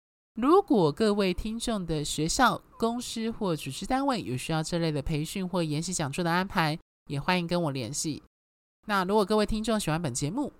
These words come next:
欢迎在追踪小额赞助本节目外呢，记得到我们的脸书跟I G按个赞，因为我在脸书上会不定时的发一些关于行运或一些占星相关的贴文。另外在 YouTube 上呢，有我之前制作的相关占星影片。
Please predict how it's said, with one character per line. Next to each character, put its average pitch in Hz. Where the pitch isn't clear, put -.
欢 220
迎 185
在 190
追 247
踪 262
小 165
额 147
赞 185
助 185
本 151
节 151
目 202
外 208
呢， 151
记 185
得 156
到 170
我 151
们 143
的 143
脸 131
书 175
跟 175
I 180
G 185
按 180
个 147
赞， 180
因 233
为 226
我 165
在 185
脸 147
书 220
上 233
会 202
不 202
定 226
时 160
的 160
发 170
一 180
些 170
关 185
于 165
行 160
运 220
或 214
一 208
些 185
占 202
星 220
相 226
关 233
的 160
贴 165
文。 139
另 339
外 311
在 294
YouTube 269
上 190
呢， 151
有 160
我 170
之 175
前 156
制 185
作 175
的 143
相 180
关 185
占 196
星 196
影 117
片。 147